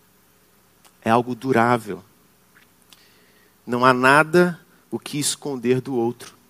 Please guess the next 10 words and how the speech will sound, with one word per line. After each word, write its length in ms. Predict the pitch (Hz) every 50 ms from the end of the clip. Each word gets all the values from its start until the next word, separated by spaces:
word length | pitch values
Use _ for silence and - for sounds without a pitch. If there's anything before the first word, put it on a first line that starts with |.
| _ _
E 80 | 107 120
é 40 | 120
isso 280 | 135 180 180 - -
que 120 | - - 143
significa 920 | - - - 131 131 135 135 131 117 - - - 123 110 - - - - - _ _ _ _ _ _ _ _ _ _ _ _ _ _ _ _
a 100 | - 117
nudez 600 | 120 123 117 107 120 123 131 123 - - - - - _ _ _ -
dentro 460 | 110 92 127 135 147 156 147 - 135
do 100 | 127 131
casamento. 960 | - - 127 127 117 110 123 120 107 101 98 98 104 107 110 - - - _